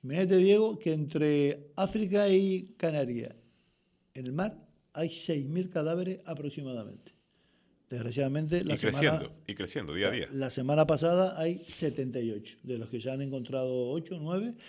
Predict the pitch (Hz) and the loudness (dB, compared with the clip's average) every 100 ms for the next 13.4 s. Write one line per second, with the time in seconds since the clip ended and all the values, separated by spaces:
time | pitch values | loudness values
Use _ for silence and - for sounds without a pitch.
0 | - _ 120 107 127 127 147 147 - 139 | -20 _ -12 -8 -8 -6 -8 -8 -10 -10
1 | 127 127 135 131 143 143 135 127 131 135 | -6 -6 -6 -6 -8 -6 -6 -2 -2 0
2 | 147 143 - - - - - - _ 139 | -2 -4 -10 -20 -20 -20 -20 -20 _ -2
3 | 135 117 120 113 110 107 104 131 117 110 | -2 -2 -6 -6 -6 -4 -4 -4 -4 -4
4 | - 131 135 143 113 117 127 131 127 131 | -4 -2 0 0 -2 -2 -4 -4 -2 -2
5 | 131 135 131 127 120 117 - _ _ - | 0 -4 -6 -6 -8 -10 -16 _ _ -20
6 | - - _ _ - 135 131 127 127 123 | -20 -20 _ _ -8 -4 -2 0 0 0
7 | - 120 151 160 160 143 135 131 131 127 | -4 -6 0 0 -2 -4 -2 -2 0 0
8 | 120 131 123 120 120 117 113 113 113 123 | 2 4 4 4 2 0 -2 -4 -6 -8
9 | 120 113 - 117 - 113 117 139 131 131 | -8 -8 -4 -4 -2 -2 0 0 -2 -2
10 | 120 123 127 123 127 131 127 123 123 120 | -4 -6 -6 -6 -4 -6 -4 -4 -4 -6
11 | 123 135 127 127 131 127 123 123 113 127 | -2 -2 -2 -2 -4 -6 -8 -10 -8 -8
12 | 120 135 127 131 131 131 127 117 131 180 | -8 -6 -4 -4 -4 -4 -6 -2 -2 -2
13 | 196 143 101 92 | -2 -2 -4 -6